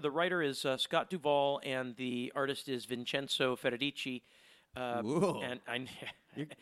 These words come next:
Speaker 1: I have to say it really fast, otherwise I, I, I can't get it
Speaker 2: Yeah.
Speaker 1: right. Um, and Duvall's writing on the characters is just very faithful to the source material, and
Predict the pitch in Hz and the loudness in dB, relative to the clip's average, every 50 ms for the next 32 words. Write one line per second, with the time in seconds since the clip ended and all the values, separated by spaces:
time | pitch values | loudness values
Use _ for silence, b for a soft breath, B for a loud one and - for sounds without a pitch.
0 | B B B 160 175 - 208 - - 202 165 139 143 156 160 156 143 - 160 139 | B B B 4 4 4 4 4 6 6 6 4 4 2 2 2 2 2 4 4
1 | 131 127 - - 139 135 135 127 127 127 - 127 123 127 - 131 135 - - 123 | 4 4 4 2 0 2 2 2 0 2 2 2 2 2 0 0 -2 -2 -2 -4
2 | 120 - - 131 117 110 113 117 107 117 117 123 117 110 101 B B B B B | -4 -2 -2 -2 0 0 0 0 0 0 -2 -4 -6 -10 -14 B B B B B
3 | B _ - 143 139 139 131 123 - b b b b b b b b _ - 156 | B _ -2 -2 0 0 -2 -4 -12 b b b b b b b b _ -4 -4
4 | 156 170 165 170 175 143 190 208 262 254 - 214 202 196 190 180 165 151 147 - | -2 -2 -2 -2 -2 0 0 0 0 0 0 2 0 0 0 -2 -2 -4 -2 0
5 | 160 151 151 135 151 143 131 139 131 - 135 110 113 107 139 143 151 143 - - | 2 2 2 0 -2 -6 -4 -4 -6 -6 -6 -6 -2 2 2 2 2 2 -2 -4
6 | - 135 135 131 - - 147 139 - - 123 120 - - 135 127 131 - - 147 | -2 -2 -2 -2 -4 -4 -4 -4 -4 -6 -8 -6 -6 -4 -4 -4 -6 -6 -6 -8
7 | 139 - 160 143 143 143 143 139 139 135 135 b b b b b b - 139 139 | -6 -2 -2 0 2 2 4 4 2 2 0 b b b b b b -6 -2 0
8 | 135 135 135 135 135 135 131 | 0 2 2 0 0 -2 -6